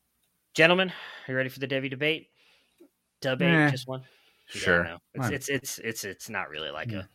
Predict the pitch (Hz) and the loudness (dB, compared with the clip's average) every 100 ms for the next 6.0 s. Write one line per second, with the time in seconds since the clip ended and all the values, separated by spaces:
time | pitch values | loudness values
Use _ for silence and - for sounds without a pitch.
0 | - 107 98 - 90 87 - 92 90 90 | -12 -10 -8 -8 -8 -8 -6 -6 -6 -4
1 | 95 92 95 98 110 113 143 160 143 131 | -2 0 2 0 -2 6 10 10 10 12
2 | 123 120 - 98 95 101 135 196 180 - | 12 10 6 8 8 8 8 8 8 6
3 | 104 98 87 95 - 87 82 78 87 80 | 2 0 -4 -8 -8 -8 -8 -8 -8 -8
4 | - 80 73 - - 135 135 120 110 131 | -8 -8 -8 -6 6 6 6 2 0 0
5 | 175 147 107 110 117 117 113 104 92 | 2 2 2 2 2 0 -2 -6 -12